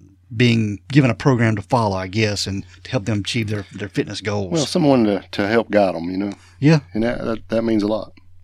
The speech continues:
Speaker 1: Yeah. To have somebody supporting you and pushing you and motivating you.
Speaker 2: In the right way.
Speaker 1: Yeah, that's true.
Speaker 2: Correct.
Speaker 1: Yeah.
Speaker 2: Mm-hmm.
Speaker 1: Uh, there's, there's a right way and a wrong way to motivate.
Speaker 2: Yes.
Speaker 1: Definitely.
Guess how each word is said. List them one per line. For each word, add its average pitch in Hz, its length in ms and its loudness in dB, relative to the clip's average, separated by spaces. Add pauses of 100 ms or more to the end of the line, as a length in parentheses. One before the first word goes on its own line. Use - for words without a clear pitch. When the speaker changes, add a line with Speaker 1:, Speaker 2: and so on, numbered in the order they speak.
(140)
Speaker 1:
Yeah. 131 240 2 (260)
To - 80 -4
have 131 140 6
somebody 120 320 4 (460)
supporting 160 440 4
you 143 100 8
and 110 220 0
pushing 135 420 4
you 107 60 0
and 104 100 2
motivating 107 560 2
you. 95 160 -10
Speaker 2:
In 104 140 0
the 101 80 0
right 98 260 0
way. 90 260 -6 (160)
Speaker 1:
Yeah, 117 220 -2
that's 110 180 0
true. 101 260 -4 (120)
Speaker 2:
Correct. 90 240 -8 (240)
Speaker 1:
Yeah. 98 220 -6 (320)
Speaker 2:
Mm-hmm. 98 160 -2
Speaker 1:
Uh, 113 40 0
there's, 120 340 2
there's 123 220 0
a 113 40 -2
right 113 200 0
way 113 140 0
and 110 80 -2
a 107 40 -4
wrong 110 280 -4
way 104 100 -6
to 98 80 -6
motivate. 101 480 -6 (180)
Speaker 2:
Yes. 87 340 -6 (160)
Speaker 1:
Definitely. 95 380 -8